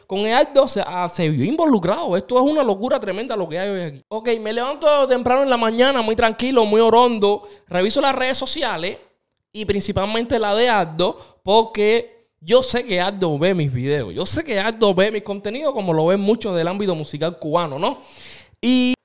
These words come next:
como está caliente esta papa ahí con el Napo y con Aldo, pues Aldo le responde con un post como este diciendo, "El Napo R D, punto y guión".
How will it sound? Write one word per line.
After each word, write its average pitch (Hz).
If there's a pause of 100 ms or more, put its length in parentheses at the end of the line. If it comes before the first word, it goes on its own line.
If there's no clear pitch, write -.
(120)
como 185
está 190
caliente 247
esta 196
papa 202
ahí 214
con 156
el 151
Napo 202
y 156
con 220
Aldo, 196
pues 233 (160)
Aldo 233
le 233
responde 214 (160)
con 226
un 254
post 262
como 233
este 269
diciendo, 214 (200)
"El 247
Napo 294
R 262
D, 170
punto 277
y 190
guión". 165